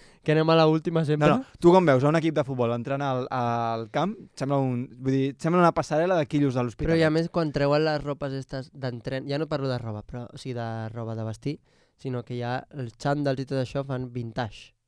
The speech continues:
Speaker 1: saps? Diuen, «Ara traiem la versió en vintage». I porten aquests amb cuello alto, no sé
Speaker 2: Sí,
Speaker 1: què,
Speaker 2: sí.
Speaker 1: que són de los ochenta.
Speaker 2: Sí, que també sembla una pel·li de los Peaky Blinders.
Speaker 1: <laughs> De los
Speaker 2: Sí.
Speaker 1: Peaky Blinders.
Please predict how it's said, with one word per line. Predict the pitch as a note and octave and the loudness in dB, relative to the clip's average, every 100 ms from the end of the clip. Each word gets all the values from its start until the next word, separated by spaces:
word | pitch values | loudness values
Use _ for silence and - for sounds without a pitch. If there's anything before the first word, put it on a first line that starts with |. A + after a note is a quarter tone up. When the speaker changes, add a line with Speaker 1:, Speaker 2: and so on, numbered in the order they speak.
| _ _ _ | _ _ _
Speaker 1:
saps? | D3 D3+ _ _ _ _ _ - | -6 -6 _ _ _ _ _ -8
Diuen, | C3+ C#3+ | -4 -2
«Ara | D#3 | -2
traiem | D3+ D#3 E3+ | 0 0 2
la | E3 C#3+ | 2 2
versió | C#3 - E3+ | 0 0 -2
en | E3 | -2
vintage». | C3+ A#2 C3+ A2+ - - _ _ C3+ | -4 -2 -4 -4 -10 -20 _ _ -8
I | |
porten | C3 B2+ - B2 | -4 -4 -4 -4
aquests | B2 B2 B2+ | -2 -4 -4
amb | A#2 A#2+ A2+ | -6 -8 -10
cuello | B2 A#2+ B2 | -8 -4 0
alto, | D#3 D#3+ D3 D3 C#3 C#3 C#3 C#3+ C#3 | 2 2 0 0 2 2 2 0 0
no | C3+ | 4
sé | |
Speaker 2:
Sí, | C#3+ C3 | 6 6
Speaker 1:
què, | D3 D3+ D3 D3 | 4 0 0 4
Speaker 2:
sí. | D3 | 4
Speaker 1:
que | C3+ | 4
són | - C3 | -2 -8
de | C3+ | -4
los | C3 B2+ | -4 -6
ochenta. | C3 F3 F3 A2+ A#2 | -4 -2 -2 -4 -4
Speaker 2:
Sí, | D3 C#3+ | -2 0
que | |
també | B2+ B2 | -2 -2
sembla | C3 C#3 | -2 0
una | C#3 | 0
pel·li | B2+ C#3 D3 | 0 0 0
de | |
los | B2 | 0
Peaky | - C3 A#2 | -2 -2 -2
Blinders. | A#2+ A#2+ D#3 | -2 -2 4
Speaker 1:
<laughs> | F#3 | 6
De | - | 6
los | F#3 C3+ | 4 4
Speaker 2:
Sí. | A#2 | 2
Speaker 1:
Peaky | D#3+ D#3+ | 2 0
Blinders. | C3+ C3 B2+ A#2+ | -2 -4 -6 -10